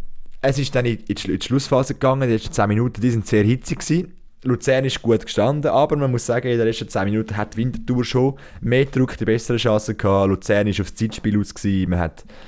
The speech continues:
ja, immer lang gehabt, bis man, bis man wieder Einwürfe gemacht hat und bis man dann mal ausgekickt hat. Ist, äh, ja,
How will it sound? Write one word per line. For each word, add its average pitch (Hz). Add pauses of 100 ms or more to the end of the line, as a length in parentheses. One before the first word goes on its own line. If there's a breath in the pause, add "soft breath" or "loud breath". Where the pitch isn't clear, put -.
(580 loud breath)
ja, -
immer 95
lang 95
gehabt, 90
bis 92
man, 90
bis 85
man 107
wieder 107
Einwürfe 101
gemacht -
hat 87
und 87
bis 101
man 95
dann 95
mal 98
ausgekickt 110
hat. - (920 loud breath)
Ist, 107
äh, 95
ja, 92